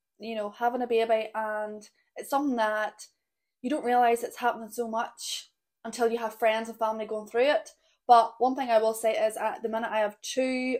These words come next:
uh, very close friends to me who are or were trying to conceive, and they're both pregnant now.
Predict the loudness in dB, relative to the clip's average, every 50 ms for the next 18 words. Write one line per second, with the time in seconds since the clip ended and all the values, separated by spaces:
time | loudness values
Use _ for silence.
0 | -2 -2 0 0 0 0 0 2 0 0 0 -2 -8 -6 -6 -8 -8 -8 -10 -12
1 | -14 -14 -14 -14 -12 -12 -12 -12 -12 -12 -12 -14 -18 _ _ _ _ _ _ _
2 | _ _ _ -4 0 0 2 2 2 2 0 -2 -8 _ _ _ _ _ -2 -2
3 | -2 0 2 2 2 2 0 -2 -4 -4 -4 -4 -6 -8 -10 -6 -6 -6 -4 -6
4 | -6 -8 -6 -8 -4 -2 -2 -4 -4 -4 _ -2 0 0 0 -2 -4 -8 -8 -6
5 | -6 -4